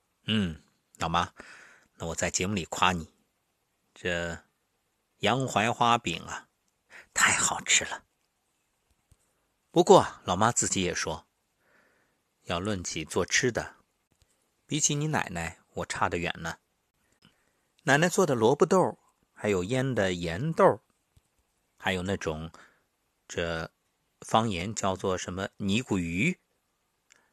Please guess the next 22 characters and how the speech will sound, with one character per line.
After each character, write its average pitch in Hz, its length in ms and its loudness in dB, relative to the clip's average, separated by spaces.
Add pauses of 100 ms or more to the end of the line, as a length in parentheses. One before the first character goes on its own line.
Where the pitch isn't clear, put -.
(360)
接 180 140 4
着 156 180 2 (320)
我 87 200 -4
接 104 220 -2
口 82 240 -4
道 82 300 -6 (720)
：“还 - 160 -8
有 82 80 -4
饺 110 200 6
子 110 100 0
酱。” 131 240 4 (800)
没 87 140 0
错， - 280 -4 (520)
这 92 140 0
些 85 360 -2
那 87 100 -10
做 92 240 -4
的 - 80 -6
是 - 160 -6
真 98 240 -2
好 - 240 -6
吃。 - 340 -6